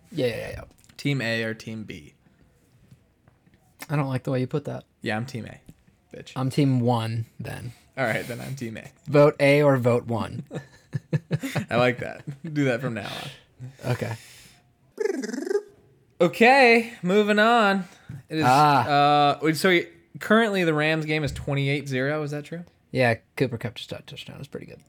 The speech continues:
Speaker 2: Yeah, sweet. Okay, cool.
Speaker 1: I'm, I'm
Speaker 2: Um,
Speaker 1: comfortable saying that the Rams are moving on.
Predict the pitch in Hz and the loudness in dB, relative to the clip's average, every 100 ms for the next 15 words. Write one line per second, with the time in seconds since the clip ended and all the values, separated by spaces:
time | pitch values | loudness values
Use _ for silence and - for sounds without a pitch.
0 | _ - 135 131 123 113 104 90 76 69 | _ -4 0 2 2 0 0 -2 -4 -8
1 | 95 - - 123 69 - - 135 135 - | -10 -14 -14 -12 -12 -14 -10 -8 -8 -14
2 | - - - _ _ - _ - 151 143 | -14 -16 -18 _ _ -20 _ -4 2 6
3 | 143 143 147 156 165 180 180 170 170 147 | 6 4 4 4 4 4 4 4 4 4
4 | 156 151 135 123 120 120 113 110 107 113 | 4 4 4 2 2 2 2 0 -2 -8
5 | 120 127 | -10 -12